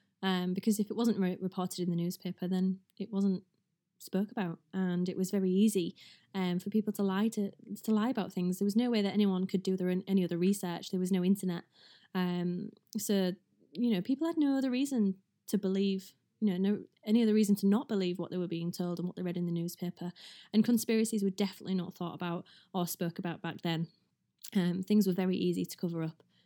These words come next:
Um, and that's why there are so many conspiracy theories about this, because people have actually looked at the evidence and now they have the internet to research. Um, so firstly, and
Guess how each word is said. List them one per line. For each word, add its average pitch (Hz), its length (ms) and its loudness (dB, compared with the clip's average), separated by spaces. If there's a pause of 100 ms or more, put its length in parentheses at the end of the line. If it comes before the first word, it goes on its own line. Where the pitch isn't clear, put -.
(320)
Um, 175 600 -4 (120)
and 190 100 4
that's - 200 -2
why 175 100 0
there 170 100 -2
are 175 60 -2
so 190 340 2
many 180 160 2
conspiracy 185 520 -4
theories 175 260 -2
about 202 320 -2
this, - 240 -12
because - 280 -16
people 202 280 2
have 190 80 -2
actually - 220 -4
looked - 180 -6
at - 80 -12
the 190 80 -2
evidence 185 480 -2
and 202 380 4 (160)
now 190 280 2
they 185 100 0
have 190 180 -6
the 185 160 2
internet 220 320 2
to 196 100 -6
research. - 640 -4 (600)
Um, 175 480 -4
so - 140 -4
firstly, 202 600 0 (140)
and 202 400 2